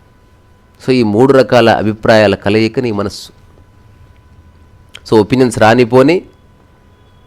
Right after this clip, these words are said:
రావాలి పోవాలి, వస్తాయి, నువ్వు నియంత్రించలేవు, నియంత్రించడం ఒక ఒపి-, ఒపీనియనే. So థాట్ యొక్క అంకురార్పణ జరిగిన నెక్స్ట్ స్టేజ్లో ఒపీనియన్ ఫామ్ అవుతుంది. So ఒపీనియన్ రాగానే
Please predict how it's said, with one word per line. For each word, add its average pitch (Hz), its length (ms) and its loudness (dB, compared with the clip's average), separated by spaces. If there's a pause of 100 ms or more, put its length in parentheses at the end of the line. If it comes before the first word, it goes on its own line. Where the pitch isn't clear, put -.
(160)
రావాలి 135 340 6
పోవాలి, 135 460 2 (200)
వస్తాయి, 117 460 2 (380)
నువ్వు 113 120 -2
నియంత్రించలేవు, 117 600 0
నియంత్రించడం 127 440 0
ఒక 123 200 2
ఒపి-, 110 120 -4
ఒపీనియనే. 98 460 -4 (840)
So 123 120 -2 (180)
థాట్ 147 340 2
యొక్క 151 340 0
అంకురార్పణ 135 800 2
జరిగిన 120 460 0 (520)
నెక్స్ట్ 135 320 -2
స్టేజ్లో 156 480 2
ఒపీనియన్ 127 360 0
ఫామ్ 76 200 -10
అవుతుంది. - 260 -18 (2500)
So 170 60 2
ఒపీనియన్ 175 640 2
రాగానే 131 500 4